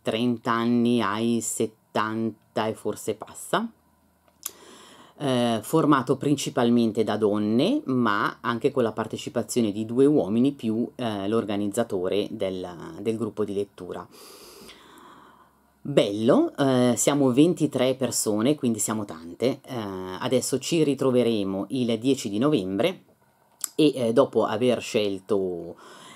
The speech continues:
eh, il libro da leggere, appunto, ci siamo dati appuntamento per vedere se poi fare un gruppo solo, due gruppi, tre gruppi, perché effettivamente con così tante persone penso sia un po', eh, difficile, ehm, riuscire tutti a dire il proprio parere, quello che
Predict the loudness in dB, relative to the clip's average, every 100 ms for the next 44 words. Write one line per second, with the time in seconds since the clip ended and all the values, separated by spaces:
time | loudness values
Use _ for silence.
0 | -14 -8 -6 -2 2 4 4 2 2 0
1 | 4 4 4 0 -2 -2 -4 -4 -2 -4
2 | -6 -2 0 2 2 0 2 2 2 0
3 | 0 0 0 0 -2 -4 -2 -2 -2 -4
4 | 0 0 0 -4 -6 -8 -10 -4 0 0
5 | 0 0 -2 -4 -6 -8 -6 -4 -6 -6
6 | -6 -4 -6 -4 -2 0 0 0 -2 -4
7 | -4 -4 -4 -2 -4 -4 -4 -2 -6 -4
8 | -6 -6 -6 -6 -4 -2 -4 -6 -20 -20
9 | -18 -6 -2 -2 -2 -4 -6 -4 -2 4
10 | 6 4 0 -20 -20 -6 -4 -2 -2 -4
11 | -4 -6 -8 -12 -12 -8 -4 -4 0 2
12 | 4 2 0 -8 -14 -10 -4 -4 -4 -4
13 | 0 2 4 2 -4 -6 -4 -2 0 2
14 | 4 4 2 0 0 0 0 0